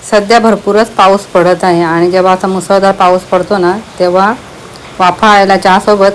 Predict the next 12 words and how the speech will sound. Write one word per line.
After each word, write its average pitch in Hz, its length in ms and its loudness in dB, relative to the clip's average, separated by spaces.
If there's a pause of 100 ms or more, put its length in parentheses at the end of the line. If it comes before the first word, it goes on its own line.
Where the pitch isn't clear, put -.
कांदा 175 300 2
भजी 175 320 -2
खावेसे 175 340 -2
वाटतात. 156 340 -4 (840)
चला 190 280 2
तर 196 120 2
मग, 233 320 0
आज 185 140 0
आपण 196 280 0
बनवूया 185 420 2 (840)
कांदा 180 320 2
भजी. 170 280 -2